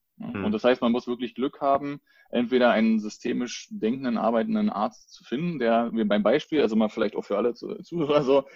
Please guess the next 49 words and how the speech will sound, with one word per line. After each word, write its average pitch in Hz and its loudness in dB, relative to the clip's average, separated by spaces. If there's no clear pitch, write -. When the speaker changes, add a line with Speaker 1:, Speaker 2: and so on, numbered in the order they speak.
Speaker 1:
einen 117 -4
guten 143 -6
Zahnarzt 123 2
erkennt 127 -4
man 120 2
immer 110 2
daran, 120 2
dass 113 -2
man 113 4
ihn, 110 -2
äh, 110 -4
dass 107 -2
man 110 0
eben 107 4
nicht 127 2
sofort 120 -2
auf 110 -2
den 113 -4
Stuhl 147 -4
gesetzt 135 -4
wird, 131 -4
sondern 110 0
erstmal 104 -2
gegen 104 0
die 98 0
Wand 104 -4
gestellt 98 -10
wird. - -14
Ja? 123 -4
Und 101 -4
dann 104 0
werden 107 4
ge-, 107 -6
nach 107 -2
Symmetrien 113 0
wird 127 -2
geschaut, 120 2
dann 107 4
wird 110 0
man 110 4
auch 107 2
mal 101 2
angefasst, 135 -2
ist - -10
man 107 0
verspannt 113 -2
im 110 0
Nackenbereich 107 0
und 101 -4